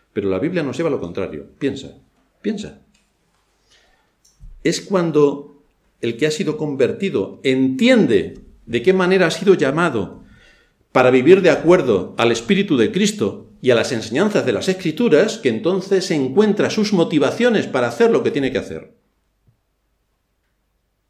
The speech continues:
Sabe cuáles son las señales distintivas del verdadero cristiano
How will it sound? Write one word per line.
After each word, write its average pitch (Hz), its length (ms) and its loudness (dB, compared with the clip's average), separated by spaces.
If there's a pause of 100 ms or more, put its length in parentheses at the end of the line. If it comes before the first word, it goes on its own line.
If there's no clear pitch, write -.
(2000)
Sabe 185 300 4
cuáles 185 220 6
son 185 160 2
las 180 100 0
señales 180 460 2
distintivas 175 880 0
del 135 160 4
verdadero 156 440 2
cristiano 127 720 -2